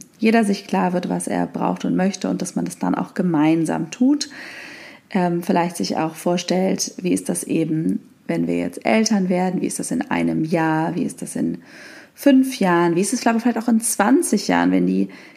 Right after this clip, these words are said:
Kinder oder das Kind wieder aus dem Haus gehen, wie stellen wir uns eigentlich dann unser Leben vor?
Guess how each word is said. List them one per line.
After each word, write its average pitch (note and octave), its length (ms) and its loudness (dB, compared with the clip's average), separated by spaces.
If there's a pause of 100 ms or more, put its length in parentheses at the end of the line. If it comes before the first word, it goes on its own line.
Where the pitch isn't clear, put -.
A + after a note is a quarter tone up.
Kinder A#3 220 4
oder G#3 100 2
das G3+ 200 -2
Kind B3 220 4
wieder G#3 160 2
aus - 120 -2
dem F#3+ 200 0
Haus C4 400 2
gehen, E3 240 0
wie E3+ 80 -4
stellen G3+ 220 2
wir G#3 80 4
uns G3+ 80 0
eigentlich - 300 -2
dann B3 260 4
unser G#3 260 4
Leben G3 400 4
vor? - 540 0